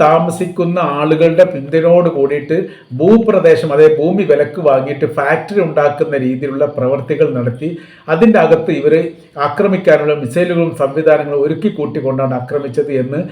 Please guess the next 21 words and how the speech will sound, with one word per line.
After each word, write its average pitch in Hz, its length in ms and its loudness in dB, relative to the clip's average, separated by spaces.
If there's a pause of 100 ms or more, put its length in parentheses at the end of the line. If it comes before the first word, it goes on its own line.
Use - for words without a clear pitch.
(420)
ഏ, 131 200 -2
ഇറാന് 160 240 2
ബോധ്യപ്പെടുകയും 143 760 0
നാലോളം 165 600 2
അത്രം 160 240 0 (540)
ഈ 135 100 -10
ഫാക്ടറി 143 400 -2
പോലെയുള്ള 147 720 2
മേഖല 135 360 0
പിടിച്ചെടുക്കുകയും 127 640 -4
ചെയ്തിട്ടുണ്ട്. 120 360 -4
പക്ഷേ, 220 240 0
അതിൽ 190 240 2
കൂടുതലുണ്ട് 156 580 0
എന്ന് 139 200 -4
പറയുന്നു. 131 320 0 (380)
അതിനെക്കുറിച്ചൊക്കെ 220 480 4
വലിയ 214 160 4
അന്വേഷണ 190 360 0
കാര്യങ്ങളൊക്കെ 170 520 0
നടത്തുകയാണ്. 160 720 -2